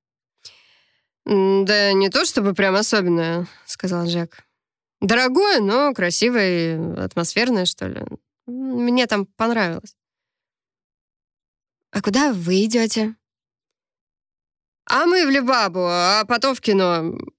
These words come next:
Мы попроще, не то что вы, выпендрёжники». Энса вышла из ванны и замерла, оправляя складки платья. «Ну как?» — нервно спросила она. «Я нормально выгляжу?»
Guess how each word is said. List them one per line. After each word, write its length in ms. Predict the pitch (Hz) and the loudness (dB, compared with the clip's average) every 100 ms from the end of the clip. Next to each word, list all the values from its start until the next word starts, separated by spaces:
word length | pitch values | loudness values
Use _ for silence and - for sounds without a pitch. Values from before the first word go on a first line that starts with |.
| _ _ _ - | _ _ _ -2
Мы 180 | 285 302 | 0 2
попроще, 580 | 311 320 302 214 196 | 0 2 2 0 0
не 120 | 202 220 | 0 2
то 140 | 254 | 0
что 220 | - 196 | 0 -2
вы, 360 | 180 175 156 160 | 0 0 -2 -4
выпендрёжники». 1080 | 180 175 220 214 208 175 170 165 - - - _ _ _ _ _ - | -4 0 2 2 2 0 0 -2 -4 -8 -12 _ _ _ _ _ -2
Энса 300 | 277 311 220 | 0 2 0
вышла 420 | 196 226 - 190 | 0 0 0 0
из 120 | 180 180 | 0 0
ванны 400 | 220 277 220 190 | 0 2 2 2
и 20 | |
замерла, 680 | 202 233 254 220 180 165 160 | 2 2 0 0 0 -2 -4
оправляя 600 | - 165 165 202 240 190 | -4 -4 -2 0 0 -2
складки 460 | - 180 185 - | -6 -6 -6 -6
платья. 560 | 190 190 165 - 196 196 _ _ _ _ _ _ _ _ _ _ _ - | -6 -4 -4 -6 -10 -16 _ _ _ _ _ _ _ _ _ _ _ -10
«Ну 560 | 214 190 226 233 262 277 _ - | -6 -2 0 0 0 -4 _ -6
как?» — 420 | 226 247 - - _ _ _ _ 208 | -2 -2 -4 -16 _ _ _ _ -2
нервно 340 | 202 190 185 | 0 0 -2
спросила 500 | - 185 - 190 180 | -2 -4 -2 -2 0
она. 300 | 180 180 180 _ _ _ _ _ _ - | 0 -2 -6 _ _ _ _ _ _ -18
«Я 540 | - 78 82 220 247 | -12 -8 -4 0 2
нормально 400 | 226 233 330 294 | 2 2 2 2
выгляжу?» 520 | 214 196 196 180 180 | 0 -2 -2 -2 -4